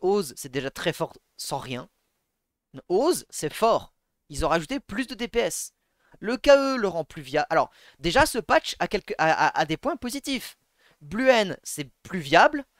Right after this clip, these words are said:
Airshare et K E, c'est beaucoup plus viable qu'avant. Mad Paradox, les gens seront contents parce qu'il y en a plein qui disent qu'il fait pas beaucoup de dégâts en ce moment. Je sais pas si c'est vraiment le cas. Moi, j'ai l'impression que le Mad Paradox est juste bon. Il est bon. Le, moins que le Dom-, euh, moins que le Dome Rigger,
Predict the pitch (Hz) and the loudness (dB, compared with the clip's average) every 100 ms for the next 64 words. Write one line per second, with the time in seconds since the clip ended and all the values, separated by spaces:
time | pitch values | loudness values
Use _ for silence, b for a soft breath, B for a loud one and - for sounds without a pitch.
0 | b b b b _ 202 233 - 247 233 | b b b b _ 0 2 0 2 2
1 | 185 - 143 - 190 185 151 - 131 120 | 0 -4 -6 0 4 4 2 -4 -10 -8
2 | 165 180 - 135 143 - 135 123 196 - | -8 -8 -10 -2 -2 -2 -6 -2 -4 -4
3 | b b 185 202 233 233 233 240 - - | b b -4 -2 0 2 2 0 -2 -10
4 | 135 151 175 190 - 160 170 190 185 151 | -6 -2 -2 -4 -6 -10 -8 -4 -4 -6
5 | - 143 135 - 202 - 160 175 175 160 | -6 -4 -4 -4 -8 -8 -16 -14 -10 -8
6 | 143 143 196 175 - 143 156 156 143 - | -8 -2 -2 -2 -10 -8 0 0 0 -6
7 | 139 208 - _ b b 123 135 139 156 | -6 -6 -8 _ b b -14 -10 -4 -2
8 | 156 147 151 127 120 143 139 139 - 175 | -2 -6 -8 -10 -6 -6 -4 -6 2 2
9 | 175 B - 147 139 123 - 135 226 151 | 0 B -6 -4 -4 -6 -6 -10 -10 -6
10 | 117 - 107 107 240 - 123 165 - 110 | -6 -4 -4 -4 -6 -10 -14 -14 -16 -18
11 | 107 269 302 _ _ _ 123 175 - - | -10 -10 -10 _ _ _ -12 -12 -10 -8
12 | 262 311 _ B B B B - - _ | -8 -8 _ B B B B -18 -18 _
13 | _ _ _ _ _ 147 180 208 233 240 | _ _ _ _ _ -12 -6 0 0 0
14 | 185 151 165 151 165 185 233 - 175 160 | -6 -6 -6 -4 -4 -4 -6 -6 -8 -6
15 | 165 208 262 302 | -6 -2 2 2